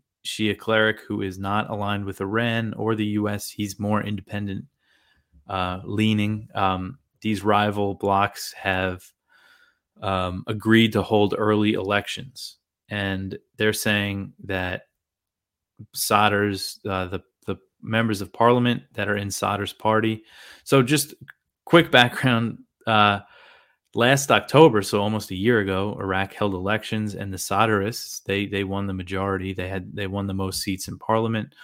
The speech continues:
but he failed to form a government, um, partially because he didn't wanna work with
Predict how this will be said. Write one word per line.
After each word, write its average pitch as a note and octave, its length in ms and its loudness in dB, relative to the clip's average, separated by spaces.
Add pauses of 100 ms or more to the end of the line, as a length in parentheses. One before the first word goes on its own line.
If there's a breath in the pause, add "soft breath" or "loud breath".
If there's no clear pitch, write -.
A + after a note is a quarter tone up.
(340 loud breath)
but A#2+ 140 0
he A2+ 500 -2 (460)
failed G#2+ 400 2
to G2+ 80 -12
form G2+ 300 -4
a F#2+ 40 -6
government, A2 560 0 (540)
um, G2 380 -2
partially A2+ 480 4
because G2+ 320 -4
he G2 120 -4
didn't G2+ 200 -2
wanna G2 180 -2
work F#2+ 260 -2
with F#2 260 -6